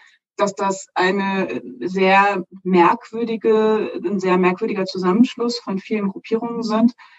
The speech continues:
Ähm, ich geb dir soweit recht, dass es einen Teil gru-, von Gruppen gibt, die aus so einem demokratiefeindlichen, ähm, Wutbürger, rechtsradikalen Spektrum kommt.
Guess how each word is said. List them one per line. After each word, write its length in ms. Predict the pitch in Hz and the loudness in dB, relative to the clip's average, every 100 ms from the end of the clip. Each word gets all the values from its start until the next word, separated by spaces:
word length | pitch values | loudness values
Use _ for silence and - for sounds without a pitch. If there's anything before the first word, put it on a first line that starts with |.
| _ _ - | _ _ -6
Ähm, 340 | 208 202 202 185 | -2 -2 -2 -6
ich 180 | - - | -8 -2
geb 160 | 220 226 | 0 2
dir 140 | 220 | 2
soweit 340 | 202 190 190 | 2 0 2
recht, 380 | 180 233 - - | 0 0 -4 -12
dass 180 | - 190 | -8 -8
es 240 | 202 - - | -8 -10 -2
einen 380 | 185 185 190 - | 0 0 -2 -4
Teil 680 | - 185 220 233 220 - 185 | 0 2 2 2 0 -2 -4
gru-, 220 | 202 202 | -6 -4
von 240 | 226 202 | -4 -2
Gruppen 320 | 208 208 214 | -2 0 0
gibt, 360 | 202 185 - - | 0 -4 -10 -6
die 240 | 196 196 | -2 0
aus 240 | 170 185 190 | 2 0 0
so 80 | 190 | -2
einem 460 | 190 185 185 185 | 0 2 2 0
demokratiefeindlichen, 2500 | 185 185 185 - 180 - 220 214 214 214 - 185 190 220 220 214 202 - 208 202 196 196 196 190 | 0 0 0 -2 -6 -4 0 2 2 0 -2 2 2 2 0 -2 -4 -2 -2 -2 0 0 0 0
ähm, 360 | 180 180 185 175 | 2 2 2 0
Wutbürger, 1000 | 220 - - 202 202 196 190 190 185 180 | -4 -4 -4 0 0 0 2 4 2 2
rechtsradikalen 920 | 214 - - 190 202 - 185 185 202 | -4 -6 -6 -4 -6 -6 -2 -2 -2
Spektrum 420 | - 190 - 240 | -6 -8 0 2
kommt. 360 | - 233 233 | 2 0 0